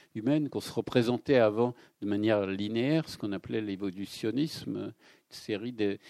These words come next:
d'escaliers où on gravissait les, les marges de la civilisation et, euh, la plus haute était évidemment nos sociétés. Et on s'aperçoit que c'est beaucoup plus complexe que ça,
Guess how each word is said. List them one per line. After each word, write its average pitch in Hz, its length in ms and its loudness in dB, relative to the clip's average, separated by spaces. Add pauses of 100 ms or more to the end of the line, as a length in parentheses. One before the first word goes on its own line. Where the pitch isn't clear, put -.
(240)
d'escaliers 117 800 -2
où 117 80 -2
on 104 80 -4
gravissait 113 1500 -4
les, 107 420 -8
les 110 160 -6
marges 120 260 -2
de 120 60 2
la 110 100 4
civilisation 113 920 -4
et, 107 400 -4
euh, 107 260 -8
la 107 140 -10
plus - 200 -8
haute 120 220 -2
était 110 200 -8
évidemment 107 720 -4
nos 107 200 -8
sociétés. 151 640 -6 (500)
Et 110 300 -6
on 107 80 -14
s'aperçoit - 560 -8
que 104 460 -10
c'est - 240 -16
beaucoup 98 260 -14
plus 117 220 -18
complexe 107 440 -10
que - 120 -18
ça, - 200 -14